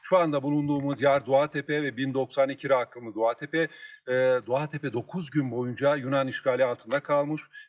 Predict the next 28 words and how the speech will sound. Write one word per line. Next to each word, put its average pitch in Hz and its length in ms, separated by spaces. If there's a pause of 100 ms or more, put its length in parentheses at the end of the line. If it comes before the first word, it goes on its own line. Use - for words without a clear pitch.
ve 139 180 (220)
Türk 202 260 (440)
karşı 135 440
taarruz 135 520
safhasında 143 880 (260)
ilk 233 320
ele 151 280
geçen 135 420
tepe. 107 320 (240)
Bazı 165 280
tarihçilerimize 113 680
göre 147 320
iki - 180
yüz 131 120
otuz 131 300
sekiz 151 460
yıl 135 220
geri 151 200
çekilmenin 120 600 (180)
sona 160 360
erdiği 160 640 (220)
ve 143 60
artık 165 420
ileri 180 220
harekatın 151 680
başladığı 135 580
yerdeyiz. 104 600 (260)
Doğatepe, 117 600